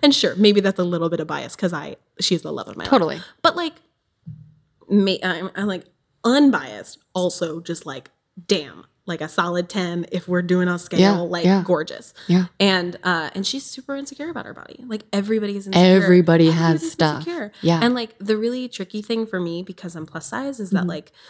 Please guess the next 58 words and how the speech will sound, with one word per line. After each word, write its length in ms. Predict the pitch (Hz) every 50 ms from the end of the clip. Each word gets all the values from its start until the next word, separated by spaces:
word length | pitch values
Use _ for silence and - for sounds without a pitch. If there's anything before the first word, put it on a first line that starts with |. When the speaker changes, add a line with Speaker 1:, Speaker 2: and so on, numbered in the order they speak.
| - - _
Speaker 1:
whenever 500 | - 196 190 185 - - 180 175 185 185
anybody 380 | 185 185 185 180 180 185 180 180
who's 260 | 180 - 175 165 170 170
really 220 | 170 160 160 165
small 500 | 165 - - 170 147 147 151 151 160 - -
or 140 | - 180 175
when, 180 | 175 175 175 170
pe-, 160 | - - - _ - - 180
when, 140 | 185 170 - _
like, 160 | - 196 185
whenever 320 | - 196 208 214 247 269 -
<laughs> 160 | - 190 -
anyone 180 | 226 190 185 202
who's 160 | 180 185 180
skinny 320 | - - 151 143 156 170
is 100 | 175 175
like, 140 | 175 - -
"Oh, 220 | - - - - - _ _ _ _ _ _ _ _ _ _ _ _ _ _ _ _
like, 100 | 202 196
I 80 | 180
just 220 | 185 190 190 - -
feel 180 | - - 190
so, 180 | 202 - - 190
like, 360 | 190 185 175 175 175 _ _ _ _
bad." 360 | - 175 175 180 175 175 - _
I'm 120 | - 196 185
like, 160 | 175 170 - _ -
I'm 120 | 185 185 180
like, 160 | 165 160 - _ _ _
"Yes, 300 | - 190 190 190 - -
your 60 | 202 202
feelings 320 | 190 202 190 185 185 185
Speaker 2:
Ugh. 60 | 196 180
Speaker 1:
are 20 |
valid, 400 | 185 185 - 151 180 190 202 208
but 120 | 196 185 -
also, 320 | - 185 180 - - 202 202
like, 320 | 202 180 160 156 - _ _ _ _ _
your 140 | - 226
feelings 400 | 214 - - 190 165 180 190 190 - -
aren't 220 | 185 170 - - -
valid." 500 | 190 - 143 147 156 160 - - - - -
<laughs> 80 | - -
Speaker 2:
Yeah. 80 | 190 190
Speaker 1:
Like, 340 | 208 277 302 311 - 247 240
like, 160 | 247 240 220
I'm 120 | 226 220 220
just 120 | 214 208 190
Speaker 2:
Yeah. 40 |
Speaker 1:
like, 180 | 180 214 214 208 - _ _ _ _ _ _ -
I'm 100 | 208 214
like, 200 | 220 208 202 208
"You 120 | 208 208 208
are 80 | 214 220
so, 360 | 214 - 208 202 208 208 208
like, 380 | 214 202 190 180 180 180 - _
you 220 | - 190 196 196 196
are" 420 | 196 190 190 190 185 185 190 -